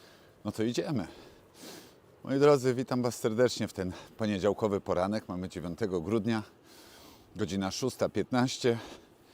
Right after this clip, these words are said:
i zapraszam Was na wspólny poranny spacer, nasz Power Walk, którego partnerem jest platforma Multilife od Benefit Systems.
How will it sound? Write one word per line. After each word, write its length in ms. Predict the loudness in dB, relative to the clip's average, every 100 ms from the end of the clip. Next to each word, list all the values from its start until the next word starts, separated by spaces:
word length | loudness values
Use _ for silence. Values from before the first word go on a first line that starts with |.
| -20 -20 -20 -20 -20 -20 -20 -10
i 60 | 2
zapraszam 500 | 4 4 2 2 2
Was 220 | 2 2
na 180 | -2 -2 -8 -14
wspólny 600 | -16 0 4 6 4 0 -8 -10 2
poranny 540 | 4 4 2 0 -2 -8 -18
spacer, 520 | -2 2 2 2 -2 -2 -14 -20 -20 -20 -20 -4
nasz 160 | -4 2
Power 380 | 4 4 2
Walk, 280 | 0 -6 -8 -18 -20 -12
którego 340 | -2 0 0
partnerem 520 | -4 -6 -4 -2 0
jest 420 | -2 -4 -8 -20 -20 -20 -20 -20 -4
platforma 420 | -2 0 0 -2
Multilife 640 | -4 -6 -2 0 0 -2
od 60 | -6
Benefit 420 | -4 -6 -8 -12
Systems. 540 | -6 -6 -6 -10 -10